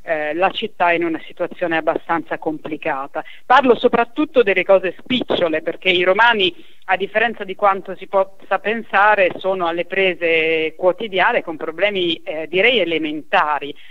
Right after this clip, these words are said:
eh, di gestione della città. Mi riferisco alle buche nell'asfalto, mi riferisco ai mezzi pubblici che non funzionano,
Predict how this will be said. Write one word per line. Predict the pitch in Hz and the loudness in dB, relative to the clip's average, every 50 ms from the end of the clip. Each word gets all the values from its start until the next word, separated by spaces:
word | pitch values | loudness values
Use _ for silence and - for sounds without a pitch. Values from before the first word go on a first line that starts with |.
| - - - | -18 -16 -8
eh, | - 165 156 156 | -6 -4 -4 -4
di | 147 160 190 156 | -6 -8 -10 -2
gestione | 170 185 170 - - - 190 180 175 180 175 | -2 -2 -2 -4 -4 0 2 2 2 2 2
della | 160 160 165 156 | 2 2 2 2
città. | - - 185 - - - 208 156 | -2 -6 -12 -10 0 2 2 2
Mi | 160 160 | 2 -2
riferisco | 160 160 - 190 170 175 165 - - - - 170 165 | -4 -4 -6 -4 -2 -2 -2 -2 -4 -2 0 2 4
alle | 165 160 165 165 170 | 4 4 2 0 -2
buche | 160 - 175 190 180 - - 175 170 170 165 160 160 156 | -2 -2 -4 -4 -4 -2 -2 0 0 2 0 0 -2 -4
nell'asfalto, | 165 160 156 156 151 - - - - 196 240 - 208 - - 170 160 | -4 -4 -4 -4 -4 -4 -4 0 4 6 6 6 4 2 -2 -4 -2
mi | 165 160 | -2 -4
riferisco | 156 151 - 170 160 165 156 160 - - - 160 | -6 -6 -6 -6 -6 -6 -8 -10 -12 -6 -2 -2
ai | 156 165 | -2 0
mezzi | 165 160 160 165 - 160 | -2 -4 -6 -6 -8 -6
pubblici | 170 170 160 156 160 160 - 165 | -6 -6 -6 -4 -6 -6 -6 -6
che | 160 - | -8 -6
non | 160 160 156 | -6 -6 -6
funzionano, | 151 - - 156 151 - 165 - 254 254 240 208 175 160 165 | -8 -8 -10 -6 -2 -2 2 4 4 4 4 4 2 0 -2